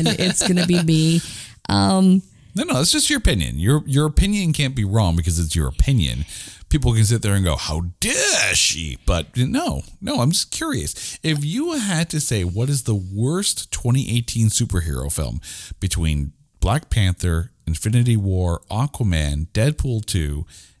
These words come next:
Speaker 2: Ant-Man and the Wasp, Spider-Man Into the Spider-Verse, and Venom, what's the worst to you?
Speaker 1: Ah,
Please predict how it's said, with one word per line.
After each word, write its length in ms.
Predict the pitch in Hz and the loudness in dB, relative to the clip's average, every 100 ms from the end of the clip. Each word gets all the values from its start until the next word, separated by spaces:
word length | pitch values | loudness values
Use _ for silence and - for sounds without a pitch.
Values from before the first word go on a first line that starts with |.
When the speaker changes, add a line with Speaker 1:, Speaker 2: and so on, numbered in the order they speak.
| _ 110 | _ -2
Speaker 2:
Ant-Man 460 | 135 - 139 127 | -2 -2 -2 0
and 120 | 120 | 2
the 60 | 101 | 0
Wasp, 460 | 87 76 76 - - | 0 0 0 -2 -2
Spider-Man 460 | 117 147 165 147 | -2 0 0 2
Into 120 | 131 117 | 0 0
the 40 | |
Spider-Verse, 540 | 101 92 90 85 87 - | -2 -2 -2 0 -2 -2
and 240 | 95 92 | 0 0
Venom, 580 | 82 82 104 123 58 80 - _ | 0 0 2 2 -2 -10 -12 _
what's 400 | - 92 175 - | -8 -2 0 -2
the 140 | - 240 | -6 -6
worst 420 | 254 339 285 - | -6 -6 -6 -4
to 100 | - | -6
you? 240 | 55 - - - | -6 -10 -14 -8
Speaker 1:
Ah, 1300 | 208 233 254 240 208 196 190 185 175 170 156 147 | -4 -2 0 2 2 2 2 0 -2 -2 -4 -6